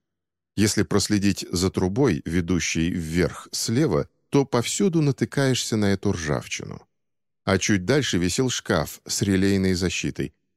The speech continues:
Под ним тоже облупилась краска. «Вот тебе и дверь». Она была очень хорошо замаскирована. Если бы он не искал её так неистово, ни за что бы не заметил.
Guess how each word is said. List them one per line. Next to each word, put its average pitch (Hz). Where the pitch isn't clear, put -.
Под 120
ним 175
тоже 120
облупилась 92
краска. -
«Вот 107
тебе 98
и 92
дверь». 67
Она 131
была 127
очень 139
хорошо 123
замаскирована. 101
Если 101
бы 95
он 98
не 98
искал 95
её 85
так -
неистово, 87
ни 131
за 123
что 113
бы 76
не 80
заметил. 80